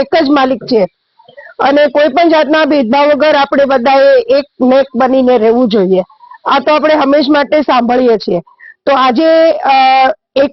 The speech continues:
ટ્રસ્ટ રજિસ્ટ્રેશન, નવું રજિસ્ટ્રેશન થયું છે,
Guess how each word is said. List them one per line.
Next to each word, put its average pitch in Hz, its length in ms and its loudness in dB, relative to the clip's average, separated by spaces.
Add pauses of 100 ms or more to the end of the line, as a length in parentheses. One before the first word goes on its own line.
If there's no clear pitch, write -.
ટ્રસ્ટ 302 340 -2
રજિસ્ટ્રેશન, 302 580 0
નવું 294 300 2
રજિસ્ટ્રેશન 294 640 0
થયું 269 200 -2
છે, 320 180 0